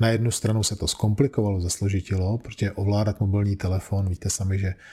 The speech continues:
starší lidé už mají problém ovládat tu, tu moderní techniku, právě protože se to stále jaksi stává,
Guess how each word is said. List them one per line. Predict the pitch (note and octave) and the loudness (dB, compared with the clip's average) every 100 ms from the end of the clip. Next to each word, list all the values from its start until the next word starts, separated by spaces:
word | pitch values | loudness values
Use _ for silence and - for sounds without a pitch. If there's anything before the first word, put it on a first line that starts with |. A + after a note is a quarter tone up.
| - - _ - | -20 -20 _ -8
starší | - G#2 F#2 - | -4 -2 0 0
lidé | G2+ G2+ | 0 0
už | F#2+ - | 0 0
mají | G#2+ A2 | 0 2
problém | G#2 F#2+ G2 | 0 0 0
ovládat | B2 G#2 F#2+ G2 - | 0 0 2 0 -4
tu, | - F#2+ | -4 -4
tu | - G2 | 0 0
moderní | G2+ G#2 A2+ A2 | 2 2 2 0
techniku, | G2 - G2 - | -2 -2 -2 -2
právě | G2 A2 B2 | 0 2 2
protože | A#2+ G2 G2+ G#2 | 0 -2 0 0
se | - | 0
to | A2+ | -2
stále | - - A2 A2 G#2+ | -2 0 2 2 0
jaksi | G2 - - | -2 -4 -4
stává, | - G2 F#2+ F#2+ F#2 G2 | -2 0 2 2 0 -2